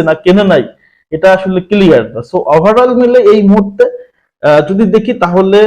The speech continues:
সবচেয়ে ভঙ্গুর একটা অবস্থায় আছে কার্লো আনচেলত্তি রিয়াল মাদ্রিদ টিমটা। তো তারপরেও যেহেতু দলের নাম রিয়াল মাদ্রিদ, হয়তো এই প্লেয়ারদের হয়তোবা ওভারকাম করতে পারবে, হয়তো কঠিন হবে, চ্যালেঞ্জ হবে অনেক, হয়তো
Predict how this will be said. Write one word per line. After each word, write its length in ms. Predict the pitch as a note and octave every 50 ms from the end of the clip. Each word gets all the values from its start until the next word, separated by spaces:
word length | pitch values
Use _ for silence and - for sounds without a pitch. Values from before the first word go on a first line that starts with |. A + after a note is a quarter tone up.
| G#3 G#3 - -
সবচেয়ে 400 | - A#3 A#3 - - C4+ A#3 F#3+ -
ভঙ্গুর 440 | - G#3+ A#3+ B3+ B3+ B3 A3+ B3 G3 F3+ D#3+
একটা 180 | - - - C3 C#3
অবস্থায় 420 | D3 E3 E3 - - _ F#3+ F#3 F3+
আছে 140 | F3 F3+ F#3+ F#3 F#3 - -
কার্লো 260 | - D#3+ D#3 D#3 D#3+ D#3
আনচেলত্তি 420 | D#3 D#3 - D#3 D#3+ D#3+ D#3+ - B3 B3 A3 D3+
রিয়াল 180 | C3+ B2+ B2 B2 A#2
মাদ্রিদ 300 | A#2 A2 - B2+ C3 - _ _
টিমটা। 380 | - B2 A#2 A#2 A2 - - - _ _ _ _ _ _ _ _ _ _ _ _ _ -
তো 60 | D3 C#3+ C#3 C#3 C#3+ -
তারপরেও 440 | F#3 A#3+ A#3+ - C#4 C#4 D4+ D4 A3+
যেহেতু 220 | C4 C4+ C4 D4+ D4 A#3 F#3+ - F3
দলের 240 | F3 G3+ A3+ B3+ D4 D4+
নাম 100 | D#4 D#4 C#4+ A#3
রিয়াল 180 | A3 G#3+ A3 A3+ G#3+
মাদ্রিদ, 220 | G3+ F#3+ F3+ F#3 E3+ F#3+
হয়তো 180 | G3 G3 G3+ A#3+ A3+
এই 60 | A3+ A3 -
প্লেয়ারদের 580 | G3 G3 G3+ A3 A3+ G#3+ G3+ G3 G3 B3 C4 C4+ C4 - - - - _ _ _ _ _ _ _ _ _ _ _
হয়তোবা 360 | - E3 F3+ F3+ A#3+ A#3+ C4+ C#4 C4+ A#3+ - - D#3+
ওভারকাম 380 | F3 F#3+ A#3+ C#4 C4+ D4 D4+ D4+ B3+ -
করতে 240 | A3+ A3+ A#3 A3+ D#4 D#4+ C#4
পারবে, 280 | A3 F3 C#3 C3+ D#3 - D#3 - - _
হয়তো 200 | - F3 F3+ G#3+ A#3 A3+ A3+
কঠিন 260 | A3+ A#3 A3+ C4+ B3+ A3+ G3+
হবে, 120 | E3+ F3 - -
চ্যালেঞ্জ 300 | - F3 G3 B3 C#4 C4+ A3+ G#3+
হবে 120 | G3+ F3+ E3 D3
অনেক, 140 | D3 F#3 A#3+ - - _ _ _ _ _ _ _ -
হয়তো 160 | F3 G#3 G#3